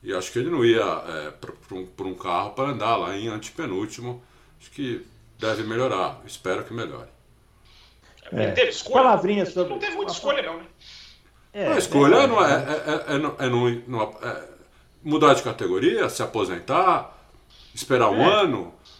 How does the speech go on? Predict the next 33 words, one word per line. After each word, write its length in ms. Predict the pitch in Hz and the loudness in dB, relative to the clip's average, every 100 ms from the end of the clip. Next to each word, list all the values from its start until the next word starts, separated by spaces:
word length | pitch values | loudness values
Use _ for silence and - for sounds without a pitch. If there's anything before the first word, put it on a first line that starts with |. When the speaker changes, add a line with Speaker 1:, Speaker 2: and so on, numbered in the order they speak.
| - | -8
Speaker 1:
pra 120 | 104 | -4
ver 120 | 107 | -2
se 100 | 113 | -2
aparece 300 | - - 196 | -4 -2 0
Speaker 3:
E 60 | 214 | 2
pra 80 | 175 | 2
Speaker 1:
outro 160 | 127 | 2
Speaker 3:
Indy. 80 | 147 | -4
Speaker 1:
lugar, 420 | 90 139 170 123 | -2 2 2 0
entendeu? 340 | - 98 117 156 - _ _ _ _ _ _ | -4 -8 -8 -10 -16 _ _ _ _ _ _
Eu 120 | 98 | -8
acho 160 | 98 - | -6 -2
que 80 | 120 | -2
Speaker 3:
E 60 | |
Speaker 1:
o 120 | 170 | -2
Speaker 3:
pra 180 | - - | -2 -2
Speaker 1:
cara, 180 | 135 139 | 0 -2
Speaker 3:
Indy, 80 | 143 | -8
Speaker 1:
o 40 | - - | -12 -18
Speaker 3:
quem 80 | - | -8
Speaker 1:
cara 120 | 104 120 | -4 -4
não 60 | |
Speaker 3:
sabe? 100 | 175 | -4
Speaker 1:
precisa 320 | 190 - 151 117 | -6 -2 0 0
sentar 420 | 113 104 117 107 | -4 -4 -2 -2
na 80 | 107 | -2
cadeira 380 | 104 95 101 | -4 -4 -4
elétrica 560 | 87 85 92 - - 85 | -4 -4 -4 -6 -12 -10
ali 200 | 73 82 | -10 -10
só 180 | - 113 | -8 -8
pra 120 | 147 | -8
continuar, 640 | 147 156 185 254 185 78 | -8 -8 -8 -6 -6 -6
entendeu? 340 | - 131 143 | -10 -18 -20